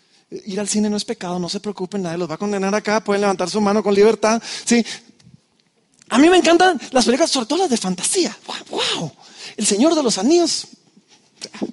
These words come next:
mi favorita. Veo que hay varios fans.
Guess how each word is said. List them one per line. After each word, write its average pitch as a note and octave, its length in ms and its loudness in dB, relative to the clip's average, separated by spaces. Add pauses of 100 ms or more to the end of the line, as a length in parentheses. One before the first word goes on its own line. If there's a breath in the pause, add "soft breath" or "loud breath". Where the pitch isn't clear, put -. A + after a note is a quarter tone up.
(240)
mi - 80 -14
favorita. D#3 420 -6 (2500 loud breath)
Veo D#3+ 200 -6
que F3 80 -4
hay E3+ 40 -2
varios E3+ 260 -2
fans. D3+ 280 -8